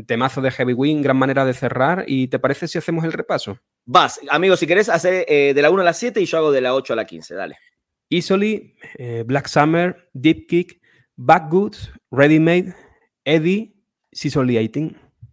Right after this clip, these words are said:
Speaker 2: These Are The Ways, Detroit, Danny California, Parallel Universe, Shall Be Thy Game, Carry Me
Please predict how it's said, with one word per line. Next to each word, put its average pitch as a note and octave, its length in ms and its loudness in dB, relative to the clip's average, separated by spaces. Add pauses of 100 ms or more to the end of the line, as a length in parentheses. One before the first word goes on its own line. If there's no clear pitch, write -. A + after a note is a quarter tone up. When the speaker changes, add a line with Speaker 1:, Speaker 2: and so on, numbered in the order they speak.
(480)
Speaker 2:
These D#3 240 -2
Are C#3 120 2
The B2 80 -2
Ways, A#3 440 2
Detroit, G#3 680 0 (100)
Danny F#3 320 -2
California, D3 720 -4
Parallel D3 440 0
Universe, C3+ 440 -4
Shall F3+ 340 -2
Be C#3 200 -4
Thy A2+ 160 -4
Game, A#2+ 400 -6
Carry G3+ 320 0
Me B2 100 -4